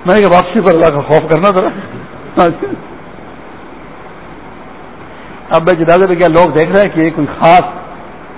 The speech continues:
حضرت مولانا الحق صاحب کا مرید ہے کہ دیکھو، رو رہا ہے، رو رہا ہے مسلسل آدمی، ہماری آنکھوں کا شوب ہوا ہوا ہے۔ میں جنازہ ہوا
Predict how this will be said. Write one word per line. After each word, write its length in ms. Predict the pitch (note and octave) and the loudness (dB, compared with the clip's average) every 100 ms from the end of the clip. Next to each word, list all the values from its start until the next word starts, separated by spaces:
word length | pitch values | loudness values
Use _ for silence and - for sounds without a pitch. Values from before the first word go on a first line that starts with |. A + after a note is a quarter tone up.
| - | -2
حضرت 220 | D3 E3 | 2 2
مولانا 300 | D3+ D3+ D3 | 4 4 4
الحق 220 | C#3+ - | 2 2
صاحب 100 | E3 | 2
کا 140 | D3+ C3+ | 2 -2
مرید 200 | C#3+ G3 | -2 -2
ہے 60 | |
کہ 80 | G#3+ | -4
دیکھو، 280 | F#3 G#3 F3 | -6 -4 0
رو 180 | F#3 A#3+ | 0 4
رہا 140 | G3+ | 6
ہے، 100 | F3 | 6
رو 220 | E3+ E3 | 6 6
رہا 80 | E3 | 6
ہے 100 | D3 | 4
مسلسل 440 | C#3+ - C#3 D3 B2+ | 2 -2 -4 -2 -2
آدمی، 260 | B2+ - C#4 - - - - | -4 -4 -6 -10 -16 -10 -4
ہماری 340 | C#3+ D#3 F#3 | 2 4 4
آنکھوں 220 | F3+ G3 | 4 2
کا 100 | D#3 | 2
شوب 280 | C#3 - G#3+ | 0 2 2
ہوا 240 | G#3+ F#3 E3 | 4 0 0
ہوا 120 | D3+ | -2
ہے۔ 120 | C#3+ - C#4+ C#4 - - - - - - - - - - - - - - - - - - - - - - - - | -6 -6 -8 -8 -14 -18 -18 -18 -18 -20 -20 -18 -18 -20 -20 -20 -18 -18 -18 -18 -18 -18 -18 -18 -18 -18 -14 -8
میں 100 | E3+ | -2
جنازہ 420 | D#3+ D#3+ F#3+ E3+ | 2 4 6 6
ہوا 260 | D#3+ D3 | 6 4